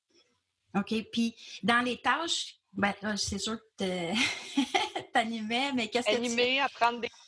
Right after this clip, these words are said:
Speaker 2: textes. <laughs>
Speaker 1: OK, t'as appris des textes aussi.
Speaker 2: Oui, ben oui, pour faire l'animation,
Speaker 1: Mhm.
Speaker 2: les présentations.
Speaker 1: Les présentations. Ah, c'est fou, là. Je fais déjà des liens, moi, dans ma tête, là, mais, euh,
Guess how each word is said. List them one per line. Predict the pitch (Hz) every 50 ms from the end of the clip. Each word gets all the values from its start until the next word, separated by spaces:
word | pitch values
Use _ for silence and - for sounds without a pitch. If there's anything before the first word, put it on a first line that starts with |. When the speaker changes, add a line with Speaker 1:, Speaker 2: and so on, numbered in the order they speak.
| 240 233 240 247 262
Speaker 2:
textes. | 277 - - - - 254
<laughs> | 226 226 240 302 - - - - - - - 415 381 - - -
Speaker 1:
OK, | 226 233 - 269 254 -
t'as | 277 220 214
appris | 208 - - - 247
des | 208 240 220 214 - -
textes | 240 226 233 233 240 - - 220
aussi. | 220 208 - - 233 247 262 269 269 269 262 269 262 - _ _ _ _ _ _ _ _ _ _ - - - _ _ -
Speaker 2:
Oui, | 233 214 208 208
ben | 185 180 175
oui, | 180 180 196
pour | - - 202 -
faire | - 190 185
l'animation, | 180 180 180 180 175 170 165 165 - - - 175 165 160 165 175 185 202 220 - - _ _ -
Speaker 1:
Mhm. | - 208 208 175 214 208 214 220 233 262
Speaker 2:
les | 262
présentations. | 254 202 175 180 175 170 - 170 165 - - - - - _ _ _ _ _ -
Speaker 1:
Les | - 214 214
présentations. | - - 220 220 202 208 202 202 - 202 190 185 196 - - 226 233 240 240 240 240 240 240 240 - _ - _ _ _ _ _ _ _ _ _ - - - - - - _ _ _ -
Ah, | - 190 180 170 170 - -
c'est | - 180
fou, | 175 - - 311 339 311
là. | 269 285
Je | 269 -
fais | 233 190
déjà | 180 185 185 220 240
des | 226 226 214
liens, | 196 196 202 208 208
moi, | 208 202 196 196
dans | 185 180 180
ma | 180 175
tête, | 175 - 220 240 247 -
là, | 254 262
mais, | 269 233 196 185 190 - - - _ _ _ _ _ _ - 196
euh, | 190 190 190 190 190 190 190 185 180 180